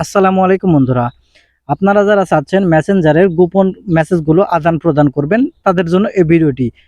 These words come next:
এই ভিডিওটিতে আমি আপনাদের দেখিয়ে দেব কিভাবে আপনারা মেসেঞ্জার থেকে সিক্রেট কনভারসেশন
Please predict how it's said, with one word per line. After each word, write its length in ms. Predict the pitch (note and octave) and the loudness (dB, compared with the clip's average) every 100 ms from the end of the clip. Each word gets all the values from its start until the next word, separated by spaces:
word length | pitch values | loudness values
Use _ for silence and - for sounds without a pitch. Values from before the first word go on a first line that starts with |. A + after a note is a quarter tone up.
| _ _ _ | _ _ _
এই 100 | E3+ D#3 | 0 2
ভিডিওটিতে 460 | E3+ F3+ F#3 G3+ A3+ G#3+ F3 | 2 2 2 0 2 2 2
আমি 100 | F3 | 0
আপনাদের 280 | E3 F#3 F3 D3+ | 0 0 0 0
দেখিয়ে 220 | E3+ F#3 D#3 | 0 0 2
দেব 120 | D3+ G3+ G#3 | 0 0 -2
কিভাবে 300 | G3+ G3 G3 D#3+ | 0 2 2 0
আপনারা 220 | E3 D#3+ D3 | 0 0 2
মেসেঞ্জার 420 | D#3 G3 F#3 E3 - | 0 0 0 0 -2
থেকে 180 | D3 F#3 - | -2 -2 -2
সিক্রেট 340 | - F3+ G3 F3+ - | -4 -4 -2 -2 -2
কনভারসেশন 640 | F#3 F3 D#3+ F#3+ - G#3+ | 0 0 0 -2 0 -2